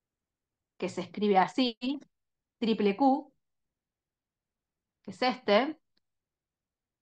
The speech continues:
O puedo buscar el del Dow Jones, que es dia, D I A, que es este de aquí. Y así lo hacen ustedes tranquilos y hacen un seguimiento y de paso van conociendo a ver qué empresas son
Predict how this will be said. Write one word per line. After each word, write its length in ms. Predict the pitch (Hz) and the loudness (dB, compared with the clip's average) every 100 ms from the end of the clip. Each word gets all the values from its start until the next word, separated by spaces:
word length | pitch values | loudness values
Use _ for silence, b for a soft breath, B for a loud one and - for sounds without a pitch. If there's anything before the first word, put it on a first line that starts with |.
| _ | _
O 100 | 226 | -2
puedo 260 | 220 262 269 | 4 4 6
buscar 540 | 254 240 254 247 254 | 2 4 6 8 8
el 320 | 240 233 240 | 8 4 2
del 220 | 220 226 | 2 4
Dow 180 | 214 220 208 | 4 4 2
Jones, 400 | 277 240 254 - | 0 0 0 -6
que 140 | - 190 | -4 -4
es 180 | - - | -6 -6
dia, 380 | 285 254 160 - - | -2 -2 -4 -8 -6
D 360 | 208 220 254 - | -2 -2 -2 -6
I 220 | 233 - | -6 6
A, 340 | 277 220 - - _ _ _ _ _ _ | 8 8 2 -14 _ _ _ _ _ _
que 80 | - | -6
es 60 | 185 | -6
este 180 | 185 214 | -2 2
de 60 | |
aquí. 340 | 226 302 277 - _ _ _ _ _ _ _ _ | 2 0 -6 -12 _ _ _ _ _ _ _ _
Y 100 | 240 | 2
así 420 | 254 254 269 294 | 2 2 -6 -2
lo 160 | 214 196 | 2 4
hacen 380 | 196 196 214 196 | 4 2 -4 -8
ustedes 760 | - 190 190 208 294 - - _ _ _ _ _ _ _ | -6 0 4 4 4 0 -14 _ _ _ _ _ _ _
tranquilos 580 | 208 202 214 311 359 294 | 2 2 2 2 4 4
y 40 | |
hacen 200 | 226 233 | 2 0
un 80 | 214 - - | -6 -8 -8
seguimiento 480 | 196 190 202 262 330 | -6 0 2 4 6
y 40 | |
de 80 | 294 | 6
paso 300 | 233 240 254 | 6 4 4
van 140 | 233 | 2
conociendo 560 | 233 220 220 254 233 233 | 2 0 0 0 0 4
a 40 | |
ver 180 | 208 226 | 4 2
qué 140 | 277 262 | 2 2
empresas 380 | 233 214 233 | 0 -4 -6
son 320 | 226 208 226 | -2 -2 -2